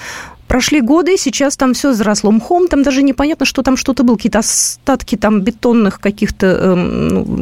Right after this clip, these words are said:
не знаю, там что-то очень такое, очень запущенное и непонятное. Пройдет еще лет десять-пятнадцать, там не будет ничего. И то же самое, наверное, с памятью, да, она стирается.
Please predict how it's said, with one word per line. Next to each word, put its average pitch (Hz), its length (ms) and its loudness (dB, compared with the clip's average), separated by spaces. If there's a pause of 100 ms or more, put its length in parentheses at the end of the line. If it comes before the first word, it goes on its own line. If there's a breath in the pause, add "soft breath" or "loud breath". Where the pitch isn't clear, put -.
(160)
не 185 80 2
знаю, 165 240 -2
там 151 440 -2
что-то 311 280 0
очень 277 240 0
такое, 269 240 0
очень 254 180 0
запущенное 240 560 0
и - 20 4
непонятное. 240 540 0
Пройдет 233 320 -2
еще 294 160 -2
лет 277 140 2
десять-пятнадцать, 269 600 0
там 262 140 2
не 262 80 2
будет 294 240 0
ничего. 240 560 0 (460 loud breath)
И 196 80 0
то 320 120 2
же 320 60 0
самое, 320 260 2
наверное, 269 320 2
с - 100 -4
памятью, 233 460 0
да, 302 200 2
она 262 260 2
стирается. 285 800 0